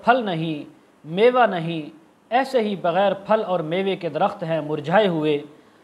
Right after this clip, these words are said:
तो ये दलील है कि ये मुल्क अरब में है और वो जो दरख्त है वो जंगली आदमी है। क्योंकि अरब के अंदर बड़े बड़े सहरा होते हैं,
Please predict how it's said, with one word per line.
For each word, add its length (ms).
तो 60
ये 200
दलील 360
है 200
कि 400
ये 180
मुल्क 340
अरब 340
में 160
है 360
और 120
वो 200
जो 160
दरख्त 360
है 440
वो 120
जंगली 520
आदमी 320
है। 240
क्योंकि 300
अरब 400
के 60
अंदर 380
बड़े 340
बड़े 240
सहरा 380
होते 320
हैं, 320